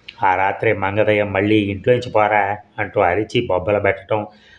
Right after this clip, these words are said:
ఆ కాలనీ వాళ్ళంతా విన్నారు. అయితే గుండె నిబ్బరం ఉన్న సత్యానందం దాని మీద తిరగబడి, "వెయ్యి రూపాయలు పోసుకున్నానే ముండకాన"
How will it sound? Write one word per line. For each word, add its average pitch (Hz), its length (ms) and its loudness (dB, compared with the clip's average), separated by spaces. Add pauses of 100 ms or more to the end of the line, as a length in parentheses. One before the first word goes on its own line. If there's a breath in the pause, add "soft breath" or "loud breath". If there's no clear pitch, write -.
(160 loud breath)
ఆ 98 60 0
కాలనీ 98 440 0
వాళ్ళంతా 95 500 -2
విన్నారు. 90 440 -2 (200)
అయితే 101 260 2
గుండె 101 300 0
నిబ్బరం 113 360 -2
ఉన్న 107 120 -2
సత్యానందం 110 760 -2
దాని 92 200 0
మీద 104 120 0
తిరగబడి, 104 720 0 (580 loud breath)
"వెయ్యి 117 280 4
రూపాయలు 120 420 2
పోసుకున్నానే 113 720 2
ముండకాన" 98 720 -2